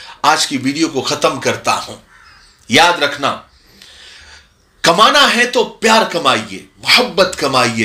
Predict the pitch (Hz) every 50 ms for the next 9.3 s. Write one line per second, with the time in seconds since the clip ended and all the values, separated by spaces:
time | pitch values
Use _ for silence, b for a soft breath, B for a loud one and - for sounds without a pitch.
0 | 101 - - 165 160 - - - - 214 226 226 226 226 190 - - - 147 127
1 | 131 123 120 117 117 117 107 95 - B B B B B - 120 127 139 156 190
2 | 226 262 254 254 240 208 180 - - 151 139 135 127 120 110 - 92 95 92 -
3 | - _ _ b b b b b b b b b - - - 151 - - 180 180
4 | 175 180 190 185 156 - B B B B B - - - - - 196 214 240 277
5 | 247 233 208 - - 143 127 120 113 107 - - 98 - - - - - - _
6 | _ _ _ _ _ _ B B B B B B B B B B B B B -
7 | 151 160 151 - 190 180 - 151 160 165 165 - 196 226 269 302 277 220 247 254
8 | 240 226 220 - 233 220 202 202 190 180 185 180 170 - 170 160 - - - 139
9 | 123 - - 98 -